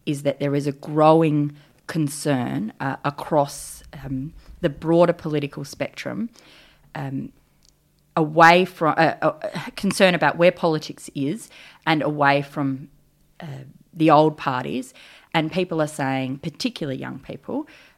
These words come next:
are saying, "When are we gonna start talking about issues like inequality and tackling that?" Now, this, and this is where One Nation is gonna become, uh, unstuck,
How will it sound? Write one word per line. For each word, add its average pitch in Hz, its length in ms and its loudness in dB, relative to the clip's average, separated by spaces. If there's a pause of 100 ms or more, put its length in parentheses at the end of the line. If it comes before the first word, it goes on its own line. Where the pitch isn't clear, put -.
are 151 120 -8
saying, 139 600 -6 (380)
"When 214 180 0
are 294 60 2
we 302 120 -2
gonna 226 140 -2
start 180 240 -8
talking 165 200 -6
about 147 180 -6
issues 147 260 -8
like 139 180 -8
inequality 135 560 -8
and 123 100 -10
tackling 127 400 -12
that?" 123 180 -12 (420)
Now, 160 100 -2
this, 214 200 0
and 180 160 2
this 202 140 -2
is 190 100 -2
where 151 140 2
One 143 180 0
Nation 139 300 -4
is 135 180 -10 (140)
gonna 139 140 -2
become, 131 460 -6 (340)
uh, 131 480 -10 (160)
unstuck, - 580 -4